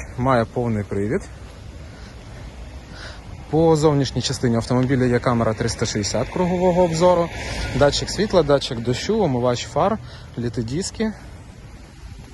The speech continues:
На дуже добрій гумі, є безключовий доступ, також встановлена додатково ще сигналізація.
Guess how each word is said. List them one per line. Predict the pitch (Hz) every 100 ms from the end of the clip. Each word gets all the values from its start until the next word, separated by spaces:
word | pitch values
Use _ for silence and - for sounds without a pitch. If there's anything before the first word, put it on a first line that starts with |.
| -
На | 139 139
дуже | 127 127 123 -
добрій | - 120 113
гумі, | 113 135 185 208
є | 147
безключовий | 123 - 123 113 113
доступ, | 110 113 - - 202
також | 147 135 -
встановлена | - 131 127 123
додатково | 120 120 123 131 131 117 - - - -
ще | - 135
сигналізація. | - - - - 101 104 - 170